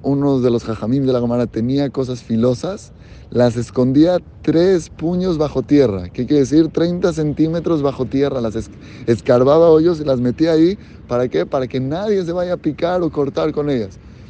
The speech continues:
Y ese es uno de los ejemplos de cómo hay que esforzarse por no dañar a los demás, hay que esforzarse por no afectar, porque no vaya a ser que salga un daño de tus propiedades o de tu persona.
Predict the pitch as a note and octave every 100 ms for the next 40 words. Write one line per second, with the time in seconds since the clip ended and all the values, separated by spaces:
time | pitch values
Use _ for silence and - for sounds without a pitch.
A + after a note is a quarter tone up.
0 | - - A#2 D#3+ F3 F3 F3+ F3 D#3+ D3
1 | E3 C3+ G2+ F2+ - - - A2 A2 C#3
2 | D#3 D#3+ - - - A#2+ C3+ E3 D3+ C#3+
3 | C#3 - D#3 E3 D#3+ D#3+ D3 D#3 D#3+ D#3
4 | D#3 D#3 D3 C#3+ C#3+ C#3 A#2+ B2+ D3 -
5 | C#3+ C3 D3+ D#3 D#3 D3 D3+ E3 D#3 C#3+
6 | - D#3 C#3+ C3 B2 C3 D#3 G3+ G3+ F3
7 | D#3+ F3 D#3+ - D#3+ E3 D#3 E3 E3+ D#3+
8 | - C#3 D3+ B2+ C#3 D3 D#3 C#3+ C#3 B2+
9 | B2+ C3 B2 C3+ A#2